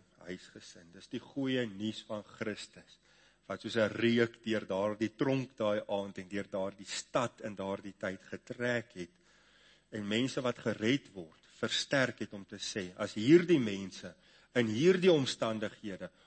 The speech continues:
op hierdie wyse kan optree, dan gee dit my moed om ook voluit vir die Here te leef, al sou dit vir hulle ook vervolging en daardie tipe van goed inhou." Ons lees dat daai tronkbewaarder hulle mos in die huis gebring het, vir hulle maaltyd gegee,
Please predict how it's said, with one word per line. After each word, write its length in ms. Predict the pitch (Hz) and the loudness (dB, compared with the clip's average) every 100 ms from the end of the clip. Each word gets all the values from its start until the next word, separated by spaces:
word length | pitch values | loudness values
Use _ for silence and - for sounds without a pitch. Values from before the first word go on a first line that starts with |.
| - | -8
op 140 | 117 | -2
hierdie 420 | 131 165 190 180 135 | 2 4 6 4 4
wyse 380 | 131 143 - 135 | 4 2 0 -2
kan 180 | 120 | -2
optree, 600 | - 135 - - 110 87 - _ _ _ _ _ _ | -2 -4 -4 -10 -12 -12 -16 _ _ _ _ _ _
dan 120 | - 107 | -4 -4
gee 240 | - 135 | 0 0
dit 160 | 131 127 | 0 0
my 160 | 123 | 0
moed 500 | 113 117 156 175 - | -2 0 2 2 2
om 160 | 120 107 | -4 -2
ook 280 | 160 139 - | 2 2 2
voluit 460 | - 143 127 120 - | -6 -2 0 0 -2
vir 160 | 120 | -8
die 160 | 104 101 | -4 -2
Here 180 | 101 107 | 0 -2
te 160 | 110 | -4
leef, 380 | 95 95 98 98 - _ - - | -6 -8 -8 -8 -10 _ -20 -4
al 140 | 110 | -4
sou 280 | - 127 123 | 0 0 2
dit 160 | 120 - | 0 -4
vir 140 | 104 | -4
hulle 200 | 101 107 | -4 -2
ook 160 | 107 - | -4 -4
vervolging 800 | 107 - 123 110 107 - 95 92 - - _ - | -8 -6 -2 -2 -2 -6 -10 -12 -20 -20 _ -12
en 100 | 92 | -4
daardie 340 | 95 101 110 | -2 0 -4
tipe 280 | 110 - 101 | -8 -10 -10
van 200 | - 92 | -8 -12
goed 300 | - 95 - - | -10 -14 -10 -8
inhou." 340 | 95 82 82 _ _ _ _ _ _ _ - | -8 -10 -16 _ _ _ _ _ _ _ -10
Ons 140 | 104 101 | -8 -4
lees 300 | 104 120 113 | 2 2 2
dat 100 | 110 | 0
daai 80 | 107 | 0
tronkbewaarder 680 | 120 120 117 104 104 110 107 | 0 -2 -2 2 4 4 0
hulle 140 | 101 | -2
mos 200 | 98 - | -6 -10
in 60 | 95 | -6
die 80 | |
huis 240 | 90 123 127 | 0 0 -2
gebring 320 | 127 123 123 | -6 -4 -2
het, 140 | 117 | -4
vir 160 | - 98 | -4 -14
hulle 100 | 95 | -4
maaltyd 440 | 101 113 120 123 | 0 0 0 -4
gegee, 360 | - - 110 104 | -6 -6 -4 -4